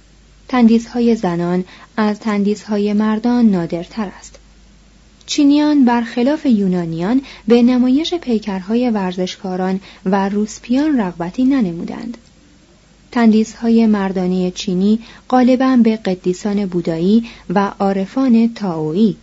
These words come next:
تعلق دارد. با این وصف مجسمه‌های جانوران از مجسمه‌های قدیسان و عارفان فراوان‌تر است. مجسمه ساز چینی بدن انسان را به طرزی شکوهمند نمایش نمی‌دهد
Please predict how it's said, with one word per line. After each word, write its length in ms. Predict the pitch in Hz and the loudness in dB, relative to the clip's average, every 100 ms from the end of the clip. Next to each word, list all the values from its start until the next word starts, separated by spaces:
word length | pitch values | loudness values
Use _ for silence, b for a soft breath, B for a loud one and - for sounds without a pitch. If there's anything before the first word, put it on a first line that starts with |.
| - | -12
تعلق 460 | 185 165 156 156 - | -8 -6 -6 -8 -10
دارد. 380 | 190 - - - - - - _ _ _ - | -14 -14 -20 -20 -20 -20 -20 _ _ _ -4
با 120 | 185 | -2
این 220 | 180 170 | 0 -2
وصف 240 | 202 285 - b b b b _ | -4 -4 -6 b b b b _
مجسمه‌های 800 | 240 262 262 262 262 269 339 359 | 2 4 2 0 0 2 2 2
جانوران 760 | 269 202 180 175 165 185 214 226 | 0 -2 -2 -6 -4 -2 -2 -2
از 240 | 208 202 | -4 -4
مجسمه‌های 720 | 202 202 202 208 196 208 294 311 | -2 -4 -6 -6 -6 -4 -2 -4
قدیسان 800 | 302 175 - 180 180 190 175 170 | -4 -6 -2 -4 -4 -8 -6 -6
و 120 | 165 | -6
عارفان 540 | 190 180 175 175 254 277 | -4 -4 -4 -6 -4 -4
فراوان‌تر 680 | 214 175 160 160 170 254 208 | -4 -6 -6 -8 -8 -6 -6
است. 300 | 214 - - _ _ _ _ _ _ _ - | -8 -20 -20 _ _ _ _ _ _ _ 0
مجسمه 520 | 240 240 233 233 220 | 2 2 0 0 0
ساز 280 | 226 254 240 | 0 -4 -2
چینی 520 | 240 - 175 180 196 B B B B - | -4 -2 -2 0 -2 B B B B 0
بدن 260 | 220 247 311 330 | 0 2 0 0
انسان 380 | 220 202 - 254 | 0 0 0 0
را 80 | 240 | 0
به 140 | 233 | -2
طرزی 380 | 185 220 220 220 | -4 -2 -2 -4
شکوهمند 920 | 214 - 180 175 160 180 175 185 - | -6 -6 -4 -6 -4 -4 -2 -4 -4
نمایش 460 | 185 165 156 175 - | -4 -4 -6 -6 -2
نمی‌دهد 520 | 233 156 92 92 - | 0 -2 -8 -14 -16